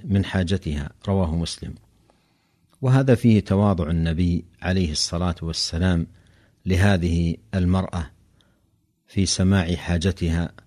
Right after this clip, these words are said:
وترك اختيار المكان لها، فلم يقل لها: "تأتيني في مكان كذا"، بل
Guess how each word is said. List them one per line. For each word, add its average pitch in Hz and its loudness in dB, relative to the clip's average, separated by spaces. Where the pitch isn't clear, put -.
وترك 107 0
اختيار 95 0
المكان 90 0
لها، 87 0
فلم 123 4
يقل 104 4
لها: 87 2
"تأتيني 92 0
في 87 -2
مكان 87 0
كذا"، 87 -2
بل 123 2